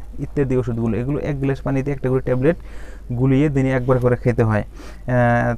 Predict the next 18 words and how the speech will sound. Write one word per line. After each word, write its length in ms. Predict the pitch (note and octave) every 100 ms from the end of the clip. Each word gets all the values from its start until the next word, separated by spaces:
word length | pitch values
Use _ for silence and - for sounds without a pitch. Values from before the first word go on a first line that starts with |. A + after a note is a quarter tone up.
| -
তারপরে 360 | C3+ C3+ D#3+
দেখেন 300 | D#3 C#3 C#3
latest 400 | C#3 C#3 D#3 -
medicine, 500 | D3 C#3 C3+ B2+ D3+ - - - - - - - -
osteoporosis-এর 840 | C3+ - C#3 C3+ C#3+ C3+ C#3 C3 B2+
জন্য 220 | B2+ B2+
latest, 560 | B2+ A#2+ C3+ C3 -
আহ, 200 | B2 A#2+
দুইটা 280 | A#2 A#2+ B2
মেডিসিনের 400 | B2 A#2 A2+ A#2
কথা 200 | A2+ A2+
বলতেছি, 480 | A2 A2 G#2+ A2 C#3+ - - - -
যে 80 | A#2
Ibandronic 1040 | C3+ C#3 D#3 E3 D3+ - - C#3 C#3 C3+ -
acid, 460 | - B2 - G#2 - - -
Ibandronic 640 | C3+ C3+ D3+ D#3 D#3 D#3+ D#3
acid 400 | - E3 - D#3+ - - - - -
এবং 360 | B2+ C#3 F3+